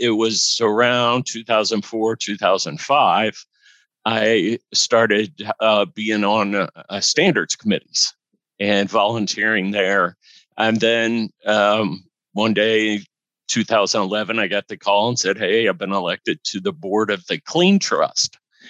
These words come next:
And I was like, "The Clean Trust? I thought this was I I C R C. I wanna be on the board of the Institute."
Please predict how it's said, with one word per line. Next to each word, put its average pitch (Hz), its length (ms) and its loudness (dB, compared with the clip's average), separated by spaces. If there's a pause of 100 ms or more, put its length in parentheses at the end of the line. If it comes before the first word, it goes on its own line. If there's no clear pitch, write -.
(260)
And 113 80 2
I 117 40 4
was 113 200 2
like, 117 360 0 (440)
"The 120 100 -2
Clean 247 300 2
Trust? 127 580 2 (260)
I 156 120 0
thought 190 240 0
this 196 240 0
was 180 200 2 (140)
I 156 240 0
I 165 200 2
C 175 260 2
R 170 160 2
C. - 420 0 (400)
I 147 60 2
wanna 214 180 4
be 143 160 0
on 147 160 4
the 160 80 4
board 175 260 4
of 170 180 0
the 151 180 -2 (100)
Institute." 147 640 -2